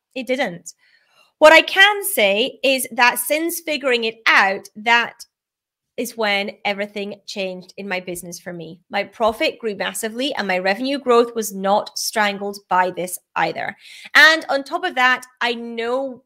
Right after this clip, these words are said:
I now work twenty-five to thirty hours a week. I'm able to take holiday time off and do hobbies that I love, as well as be there for my children. It's all because of the profit plan method. And the stages in that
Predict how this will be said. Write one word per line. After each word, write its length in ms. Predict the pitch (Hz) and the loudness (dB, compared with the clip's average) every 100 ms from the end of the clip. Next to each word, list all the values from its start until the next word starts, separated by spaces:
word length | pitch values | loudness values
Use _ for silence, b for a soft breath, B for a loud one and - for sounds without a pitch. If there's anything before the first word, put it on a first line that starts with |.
| _ | _
I 100 | 233 | -2
now 380 | 233 240 269 302 | 2 4 4 2
work 400 | 226 196 214 - b b _ _ | -2 -2 -2 -4 b b _ _
twenty-five 640 | 269 269 294 294 247 226 233 | -2 -2 -4 -2 0 0 -2
to 100 | 254 | -10
thirty 480 | 214 214 214 240 - | -6 -6 -8 -14 -6
hours 320 | 190 202 208 | -4 -4 -6
a 60 | 220 | -12
week. 300 | 180 156 _ _ b b | -12 -14 _ _ b b
I'm 100 | 233 | 0
able 260 | 254 254 262 | 2 2 -4
to 120 | 269 | -8
take 320 | - 247 - | -8 -8 -8
holiday 360 | - 226 262 285 | -4 -2 -2 -6
time 300 | - 330 294 | -2 -2 0
off 240 | 247 254 - | -4 -4 -6
and 100 | 240 | -10
do 140 | 240 | -10
hobbies 360 | 247 269 285 277 | -4 -4 -4 -6
that 120 | 285 - | -2 0
I 100 | 269 | 0
love, 360 | 247 202 185 - | 2 0 -2 -8
as 140 | 208 202 | -16 -10
well 340 | 196 196 202 | -6 -6 -6
as 100 | 220 | -10
be 200 | - 202 | -14 -12
there 260 | 190 185 - | -8 -8 -10
for 80 | 208 | -12
my 140 | 202 | -12
children. 540 | 202 190 170 175 165 151 _ _ _ B B B | -12 -12 -14 -16 -20 -20 _ _ _ B B B
It's 160 | - - - | -10 -2 4
all 420 | 240 254 294 277 | 6 6 4 2
because 560 | 302 294 247 214 208 | -8 -6 -2 -2 -2
of 180 | - 220 | -8 -12
the 100 | 214 | -14
profit 580 | 202 196 190 202 180 _ | -10 -10 -8 -8 -10 _
plan 440 | - 190 185 185 - | -8 -4 -4 -6 -10
method. 600 | - 180 175 - - - - b b b b - | -10 -10 -10 -12 -14 -14 -20 b b b b 0
And 300 | 214 220 226 | 2 2 0
the 100 | 233 | -8
stages 600 | 226 - - 247 254 277 | -8 -6 0 0 0 -8
in 220 | - 226 220 | -6 -6 -6
that 220 | 185 | -8